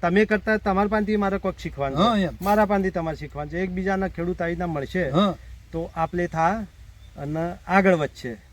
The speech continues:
Speaker 2: આ બધું જાણવાનું છે.
Speaker 1: જાણવાનું.
Speaker 2: દરિયો છે.
Speaker 1: દરિયો છે.
Speaker 2: અને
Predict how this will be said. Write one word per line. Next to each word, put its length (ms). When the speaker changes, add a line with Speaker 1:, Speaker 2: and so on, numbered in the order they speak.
Speaker 2:
આ 120
બધું 320
જાણવાનું 560
છે. 280
Speaker 1:
જાણવાનું. 460
Speaker 2:
દરિયો 380
છે. 300
Speaker 1:
દરિયો 260
છે. 160
Speaker 2:
અને 200